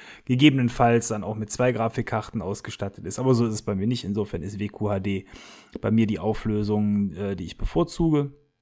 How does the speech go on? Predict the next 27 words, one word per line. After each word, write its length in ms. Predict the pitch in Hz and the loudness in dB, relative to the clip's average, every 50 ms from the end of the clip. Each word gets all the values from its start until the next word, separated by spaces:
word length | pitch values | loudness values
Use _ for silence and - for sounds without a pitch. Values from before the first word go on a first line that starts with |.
| _ _ _ _ _ _ _ _ _ _ _ _ - - | _ _ _ _ _ _ _ _ _ _ _ _ -18 -10
Ähm, 420 | - 120 110 110 110 107 104 113 - _ _ - - - - - - - _ _ _ _ _ _ _ _ _ _ _ - | -6 -4 -2 0 0 -2 -2 -4 -8 _ _ -20 -20 -20 -20 -20 -20 -20 _ _ _ _ _ _ _ _ _ _ _ -8
und, 480 | 113 113 110 107 107 107 101 101 - - | -4 -2 -2 0 0 -2 -4 -6 -8 -6
äh, 200 | 107 110 107 104 | -4 -2 -2 -2
um 180 | 104 92 113 107 | -2 -2 0 2
da 100 | 117 113 | 2 4
mal 220 | 117 110 110 110 | 4 4 4 2
so 60 | 107 | 2
einen 100 | 107 104 | -2 -4
kleinen 240 | - - 117 113 110 | -2 -2 0 0 0
Schlenker 420 | 104 - - 117 131 135 139 131 123 | -2 -2 -2 -2 -2 -2 -2 -4 -4
zu 160 | - - 127 | -2 -2 0
machen, 640 | 127 120 120 120 - 127 120 120 117 113 78 - - _ _ _ _ _ _ _ _ _ _ _ - | 0 0 0 0 0 0 0 0 0 -2 -4 -8 -14 _ _ _ _ _ _ _ _ _ _ _ -12
gerade 640 | 131 - 110 113 113 120 131 139 135 135 127 117 | -10 -8 -6 -4 -2 2 2 2 4 2 2 2
wenn 100 | 120 117 | 2 0
man 640 | 113 113 113 113 113 113 117 117 113 113 95 73 113 | 0 0 0 0 0 0 0 0 0 -2 -2 -2 -2
mit 180 | 120 117 120 - | -2 -2 -2 0
einer 120 | 117 107 | 0 2
modernen 480 | 110 110 110 104 110 117 127 143 135 117 | 2 2 2 2 0 0 -2 -2 -2 -4
Grafikkarte 800 | 101 107 113 120 - - - 120 - - 120 113 - - - 120 | -4 -4 -4 -4 -4 -4 -6 -6 -4 -2 -4 -4 -4 -4 -6 -4
dann 160 | 117 110 110 | -2 -2 -2
auf 220 | - 110 107 - - | -4 -6 -6 -4 -2
W 100 | 117 117 | -4 -4
Q 260 | 117 - 123 117 110 | -4 -4 -2 -2 0
H 120 | 107 104 | 0 0
D 240 | 101 104 101 101 - | 0 -2 -2 -4 -4
spielt, 580 | - - - - 131 139 156 165 165 - - - _ _ - - - - - - - - _ | -6 -8 -6 0 2 4 4 4 2 0 -4 -14 _ _ -20 -20 -20 -20 -20 -20 -20 -20 _
ähm, 440 | - 127 120 117 117 113 113 113 - | -2 0 2 4 4 2 2 0 -6